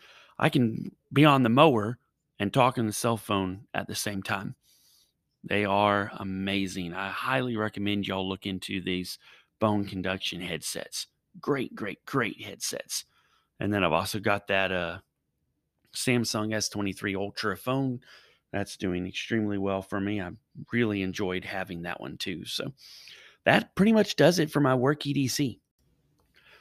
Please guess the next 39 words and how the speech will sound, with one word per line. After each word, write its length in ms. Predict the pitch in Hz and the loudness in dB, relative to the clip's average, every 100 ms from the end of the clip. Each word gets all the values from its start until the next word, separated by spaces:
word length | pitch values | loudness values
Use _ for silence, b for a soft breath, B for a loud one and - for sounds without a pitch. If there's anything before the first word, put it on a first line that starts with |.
| b b | b b
All 80 | |
right, 160 | - - | 4 4
so 120 | - | 4
what's 200 | 135 170 | 4 2
it 60 | 98 | 2
look 220 | 143 - | 0 0
like 240 | 131 131 | 0 0
for 100 | - | -4
my 180 | 104 90 82 | -8 -8 -10
dress 440 | - 110 110 - - | -6 -2 -2 -4 -8
E 140 | 104 | -8
D 180 | 101 104 | -6 -4
C? 360 | - - - - b b b b b b b _ _ _ | -2 -4 -8 -16 b b b b b b b _ _ _
Believe 300 | 113 113 123 | 2 6 6
it 80 | 160 | 6
or 40 | |
not, 300 | 120 85 - - _ _ _ _ _ _ _ _ _ _ _ - | 6 4 -2 -8 _ _ _ _ _ _ _ _ _ _ _ -6
the 100 | 110 | 0
back 300 | 107 135 - | 4 2 0
pockets 420 | 156 151 185 - | -4 -2 -2 -4
pretty 220 | - 123 | -4 0
much 220 | 117 101 - | 0 0 -2
stay 200 | 107 104 | -2 -2
the 100 | 98 | -2
same. 340 | 107 113 135 - _ _ _ _ _ _ _ _ _ _ _ | 0 -2 -4 -10 _ _ _ _ _ _ _ _ _ _ _
Um, 560 | 107 110 110 110 110 107 | -4 -2 -2 -2 -4 -6
there's 320 | - 110 - | -6 -8 -8
really 280 | 104 120 120 | -4 -2 -2
no 200 | 107 110 | -2 -2
change 460 | 113 - 113 117 110 | -4 -4 -4 -6 -4
at 60 | |
all 240 | 101 104 113 | -4 -2 -4
in 60 | |
the 60 | 107 | -4
back 240 | 104 107 | -6 -8
pockets. 440 | - 107 127 123 - | -8 -8 -8 -10 -10
The 100 | 92 | -4
right 260 | 101 117 | -4 -4
pocket, 460 | - 107 110 117 | -8 -10 -10 -10